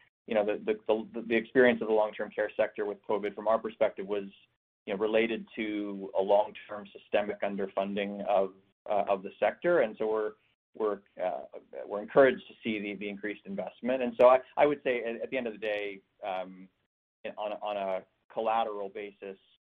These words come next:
our sector will benefit from investment in the long-term care sector. And so that, that will mean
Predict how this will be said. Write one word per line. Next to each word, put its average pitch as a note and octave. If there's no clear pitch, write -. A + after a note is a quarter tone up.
our G#2+
sector A#2+
will G#2+
benefit A2+
from A2
investment G#2
in G2
the G2
long-term F#2+
care G2
sector. B2+
And A2+
so A2
that, G#2
that A2
will G#2+
mean G#2+